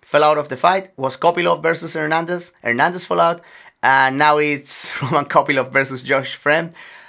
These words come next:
Shout out to Balduar because he called out this, exactly this. It's, he's, uh, like, so funny when fight A, uh, fight A versus B turns into C versus T, and,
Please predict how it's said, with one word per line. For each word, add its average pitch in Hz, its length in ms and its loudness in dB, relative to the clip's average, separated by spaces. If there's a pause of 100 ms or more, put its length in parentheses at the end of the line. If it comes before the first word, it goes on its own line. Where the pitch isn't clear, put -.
Shout 190 260 2
out 196 280 4
to 160 840 -2
Balduar 151 640 4
because 143 340 -2
he 156 200 -12
called 156 320 0
out 139 320 0 (300)
this, 143 380 -4
exactly 131 480 -6
this. 131 360 -8
It's, 131 360 -16 (380)
he's, 156 280 -8
uh, 151 100 2
like, 143 180 0
so 185 260 2
funny 165 260 -2
when 131 560 -6 (580)
fight 156 600 -2
A, 139 340 0 (280)
uh, 123 140 2
fight 151 460 0
A 156 140 2
versus 139 380 -4
B 139 200 -2
turns 131 320 -4
into 123 380 -8
C 123 220 -8
versus 123 360 -6
T, 127 240 -4
and, 107 200 -10